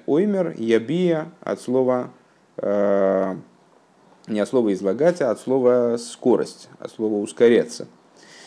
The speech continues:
У Мивуэр Шом, и там объясняется, «Дезеши биме ахе левшаша ашпо стисаки влой тумшах лимато». Э, там объясняется, что то, что,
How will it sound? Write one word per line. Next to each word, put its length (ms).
У 140
Мивуэр 480
Шом, 280
и 40
там 160
объясняется, 580
«Дезеши 480
биме 360
ахе 340
левшаша 640
ашпо 320
стисаки 540
влой 300
тумшах 400
лимато». 540
Э, 180
там 160
объясняется, 440
что 220
то, 240
что, 360